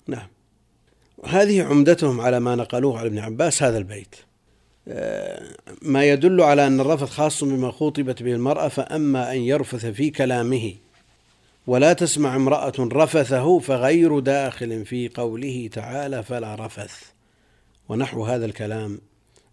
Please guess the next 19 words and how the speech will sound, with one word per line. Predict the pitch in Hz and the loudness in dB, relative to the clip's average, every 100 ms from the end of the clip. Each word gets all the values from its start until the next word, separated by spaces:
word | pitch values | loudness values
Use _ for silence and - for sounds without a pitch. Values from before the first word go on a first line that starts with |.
| - | -8
الذي | 98 95 | -8 -8
قاله | - 120 113 | -8 -6 -6
الأزهري | 110 120 127 143 170 | -6 -6 -6 -4 -4
في | 185 | -2
الجمهرة | 175 139 107 104 95 | -2 -2 -4 -8 -14
لابن | 104 113 107 | -16 -16 -16
دريد. | - 117 110 - _ _ _ _ _ - - _ _ | -18 -20 -20 -20 _ _ _ _ _ -20 -20 _ _
وفي | 135 175 | 2 6
الموطأ: | 202 190 196 190 - 156 - | 8 8 8 6 2 2 0
"الصيام | 143 - 139 139 160 147 135 | -4 -2 2 2 2 2 2
جنة، | 135 135 117 110 101 - _ _ _ _ _ _ _ _ _ _ _ _ | 2 0 -2 -4 -8 -14 _ _ _ _ _ _ _ _ _ _ _ _
فإذا | 123 127 131 120 | 0 2 2 2
كان | 160 170 | 2 2
أحدكم | 160 151 151 156 151 - 156 | 2 -2 -2 -2 -2 -2 -2
صائما | - 170 180 170 185 196 202 - _ _ _ _ _ _ | 2 4 6 6 6 4 0 -8 _ _ _ _ _ _
فلا | - 117 117 120 139 | -6 -4 0 0 2
يرفث". | 131 117 101 - 104 - _ _ _ _ _ _ _ - | 0 -2 -6 -14 -20 -20 _ _ _ _ _ _ _ -6
والذي | 117 117 123 | -4 -4 -4
عندنا: | 131 120 113 117 156 | -4 -2 -2 -4 -6